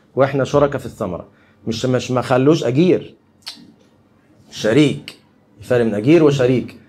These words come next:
يعني إن أنا بفلوسي وأنت بإيه؟ بمجهودك، دي فرق كبير. يعني هنا بن-،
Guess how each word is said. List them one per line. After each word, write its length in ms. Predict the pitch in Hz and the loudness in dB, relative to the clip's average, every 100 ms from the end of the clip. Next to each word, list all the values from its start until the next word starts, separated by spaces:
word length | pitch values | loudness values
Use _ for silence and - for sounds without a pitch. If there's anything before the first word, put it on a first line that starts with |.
| _ - | _ -6
يعني 280 | 113 117 156 | -4 0 2
إن 60 | |
أنا 240 | 196 156 175 | 2 2 2
بفلوسي 420 | 160 160 196 160 | 2 0 0 0
وأنت 180 | 165 160 | 0 0
بإيه؟ 260 | 143 160 156 - _ _ _ 110 | 2 0 -2 -18 _ _ _ -8
بمجهودك، 420 | 117 117 165 117 | -4 0 2 2
دي 120 | 123 | -2
فرق 220 | 143 156 | -2 -2
كبير. 420 | 123 160 151 - - _ _ 110 | -2 -2 -2 -4 -16 _ _ -8
يعني 100 | 131 | -2
هنا 160 | 165 | -2
بن-، 200 | 160 139 | 0 -2